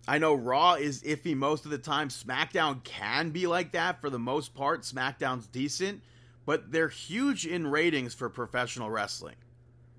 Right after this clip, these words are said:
And I can't judge what's not there.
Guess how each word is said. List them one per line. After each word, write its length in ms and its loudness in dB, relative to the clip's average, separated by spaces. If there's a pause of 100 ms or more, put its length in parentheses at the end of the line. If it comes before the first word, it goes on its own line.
(880)
And 180 -2
I 120 6
can't 360 2 (420)
judge 840 4 (720)
what's 420 -2
not 340 2
there. 440 0